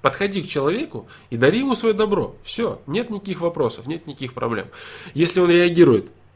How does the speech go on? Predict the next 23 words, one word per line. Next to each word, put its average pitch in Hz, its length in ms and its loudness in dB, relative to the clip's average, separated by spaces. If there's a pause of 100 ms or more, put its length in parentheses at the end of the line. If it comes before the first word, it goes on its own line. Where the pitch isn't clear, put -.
(140)
неправильно, 117 540 2
воспринимает 127 560 2
твою 117 120 0
доброту 117 320 2
за 117 100 2
слабость, 160 460 -2 (720)
реагируй 120 520 6
моментально, 127 560 4
потому 127 340 0
что 120 160 -8
ты 214 420 0 (340)
занимаешься 127 800 2
защитой 127 800 -2
своей 123 280 2
личности. - 540 -4 (400)
Защита. - 640 -2 (600)
Защита — 143 680 0 (120)
добро 143 540 2
с - 80 -18
кулаками. 117 560 -2
Все, 113 260 -4
только 123 300 -2
так. 98 220 -8